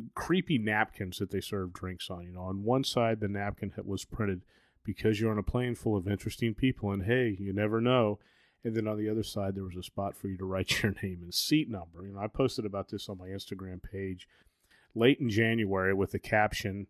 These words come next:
"Hashtag Tinder at thirty thousand feet. Do you like me? Check yes or no. Hashtag old school." I mean, I have no idea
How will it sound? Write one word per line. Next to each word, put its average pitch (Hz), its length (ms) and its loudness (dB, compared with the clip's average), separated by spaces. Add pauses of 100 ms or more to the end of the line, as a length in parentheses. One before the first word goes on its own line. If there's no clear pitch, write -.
(360)
"Hashtag 113 500 4
Tinder 113 340 2
at 95 120 -4
thirty 107 240 0
thousand 104 460 -2
feet. 104 440 -4
Do 104 100 -4
you 104 200 -2
like 98 280 -4
me? 104 240 -2
Check 110 360 0
yes 107 300 -2
or 101 80 -4
no. 98 480 -4 (340)
Hashtag 95 480 -8
old 95 200 -8
school." 95 340 -8
I - 20 -6
mean, 104 140 -6
I 107 60 -2
have 147 160 2
no 147 160 2
idea 120 320 4